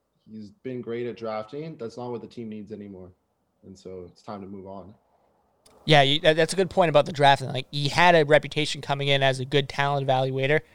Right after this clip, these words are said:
Speaker 2: and I think for the most part, he's, he's sort of proven that with, you know, Elias Pettersson, Quinn Hughes,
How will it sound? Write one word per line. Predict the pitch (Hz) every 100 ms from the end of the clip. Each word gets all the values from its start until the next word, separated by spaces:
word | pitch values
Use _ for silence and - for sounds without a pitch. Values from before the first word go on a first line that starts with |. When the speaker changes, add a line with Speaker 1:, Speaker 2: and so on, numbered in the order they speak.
| _ _ _ _ -
Speaker 2:
and |
I | 147
think | 170 156
for | 160
the |
most | 143 139 160 -
part, | 131 135 -
he's, | 131 127
he's | 143 127
sort | - 147
of | 127
proven | 143 147
that | 123 131 131
with, | 123 -
you | 135
know, | 127
Elias | 135 135
Pettersson, | - 139 135 135 135
Quinn | - 139
Hughes, | 131 139 135 131